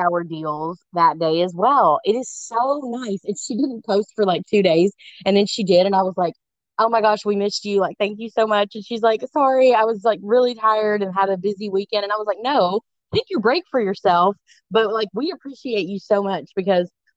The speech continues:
I explained that Nick and I are, you know, in our thirties and childless and just, like, we like to eat and drink. <laughs>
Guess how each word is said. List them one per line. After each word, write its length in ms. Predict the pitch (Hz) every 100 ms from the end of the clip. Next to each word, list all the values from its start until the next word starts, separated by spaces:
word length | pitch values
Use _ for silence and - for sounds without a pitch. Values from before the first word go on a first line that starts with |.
| _
I 80 | 185
explained 460 | 185 - 226 208 180
that 160 | 156 - _ -
Nick 180 | 208 -
and 100 | 185
I 120 | 170
are, 200 | 165 165 175
you 100 | 170
know, 140 | 156
in 120 | 165
our 140 | 165 165
thirties 420 | 165 165 160 156
and 140 | 156
childless 500 | - 156 156 156 156 -
and 120 | 147
just, 180 | 147 -
like, 180 | 131 120 147
we 120 | 156
like 180 | 143 -
to 80 | 139
eat 160 | 156
and 100 | 147
drink. 260 | 151 156 196
<laughs> 60 | -